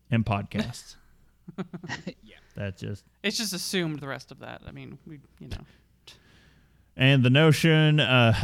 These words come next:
Speaker 1: that it's difficult to be a woman working in craft beer is well established. The nonprofit organization, the Pink Boots Society,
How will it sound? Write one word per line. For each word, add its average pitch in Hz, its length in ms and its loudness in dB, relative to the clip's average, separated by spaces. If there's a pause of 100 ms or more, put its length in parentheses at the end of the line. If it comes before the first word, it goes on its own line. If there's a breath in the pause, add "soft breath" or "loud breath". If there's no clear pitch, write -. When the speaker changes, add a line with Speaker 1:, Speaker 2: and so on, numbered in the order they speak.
Speaker 1:
that 123 220 2
it's 117 200 -2
difficult 139 460 2
to 131 60 -4
be 127 140 4
a 120 60 4
woman 135 500 2
working 117 460 2 (140)
in 110 180 2
craft 113 360 0
beer 135 360 2 (340 soft breath)
is 110 180 2
well 101 280 2
established. 113 560 0
The 113 80 0
nonprofit 107 580 2
organization, 107 920 2
the 110 60 -2
Pink 110 280 2
Boots 131 300 2
Society, 117 720 2